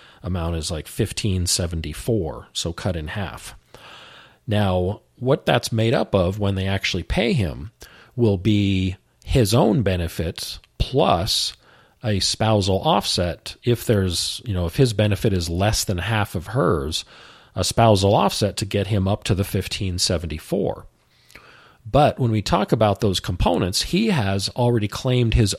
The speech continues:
own component early, which, um, she mentioned he was claiming and receiving a thousand eighty-six right now. So I had to do a little reverse engineering here, and based on his full retirement age and the fact that he claimed at sixty-two and was collecting this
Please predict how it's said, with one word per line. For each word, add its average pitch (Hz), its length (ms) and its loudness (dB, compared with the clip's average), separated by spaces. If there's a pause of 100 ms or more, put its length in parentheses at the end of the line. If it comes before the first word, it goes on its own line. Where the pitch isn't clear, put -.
own 143 580 2
component 87 720 2 (240)
early, 151 540 2 (640)
which, - 560 0 (160)
um, 80 640 -6 (400)
she 92 540 -2
mentioned 92 360 -2
he 107 100 -2
was 92 140 0
claiming 92 540 -2
and 82 140 -4
receiving 87 580 -4
a 104 80 -4
thousand 98 420 -2
eighty-six 87 520 -4
right 92 200 -2
now. 139 320 -6 (560)
So - 140 -2
I 135 40 6
had 139 60 6
to - 60 2
do 151 140 6
a 135 40 10
little 131 180 8
reverse 104 440 4
engineering 98 720 2
here, 95 480 -2 (400)
and 92 580 0
based 117 380 2
on 95 220 2
his 98 280 2
full 113 220 2
retirement 98 600 2
age 90 400 -2
and 92 120 -2
the 90 40 -4
fact 95 300 -4
that 95 100 -4
he 85 40 -4
claimed 95 340 -2
at 87 100 -8
sixty-two 104 880 0
and 87 120 -2
was 90 160 -4
collecting 92 500 -4
this - 300 -6